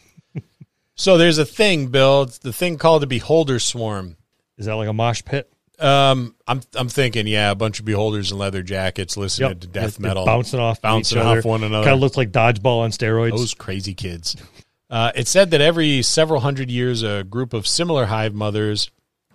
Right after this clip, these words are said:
Speaker 1: will call together all of their offspring, beholders of similar shape, size, and appearance t-, to the hive mothers. They, they look similar.
Speaker 2: Mm-hmm.
Speaker 1: Uh, the goal is to share all of their knowledge that's been accumulated by their brood.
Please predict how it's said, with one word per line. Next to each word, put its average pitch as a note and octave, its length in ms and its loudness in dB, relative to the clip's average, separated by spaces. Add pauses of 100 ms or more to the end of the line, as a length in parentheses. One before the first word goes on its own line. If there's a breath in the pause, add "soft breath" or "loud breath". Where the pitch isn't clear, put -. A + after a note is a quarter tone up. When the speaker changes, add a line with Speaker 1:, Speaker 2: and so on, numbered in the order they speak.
Speaker 1:
will G#2+ 140 -4
call C3+ 260 6
together A#2 480 2
all A#2+ 160 4
of A#2 80 0
their A2 160 0
offspring, F#2+ 640 -4 (380)
beholders A#2 480 -4
of F#2 240 -6
similar B2 320 -4
shape, D#3 360 -2 (440)
size, C3 560 -4
and A2+ 260 -6
appearance - 720 -8 (300)
t-, - 100 -20 (140)
to G2+ 100 -8
the F#2 100 -4
hive F#2 220 -4
mothers. E2+ 460 -12 (100)
They, G2 140 -16 (160)
they G2 80 -12
look F#2 180 -12
similar. F#2 460 -10 (180)
Speaker 2:
Mm-hmm. C3 180 -10 (440)
Speaker 1:
Uh, G#2+ 280 -2
the G#2+ 80 -4
goal D3+ 240 6
is C3 100 0
to C3 80 -4
share B2+ 320 2
all B2 140 4
of A#2 80 0
their A2 160 0
knowledge G#2 640 -2
that's G2 240 -6
been G2 200 -6
accumulated F#2+ 720 -6
by F2+ 200 -6
their F#2 160 -6
brood. E2 480 -12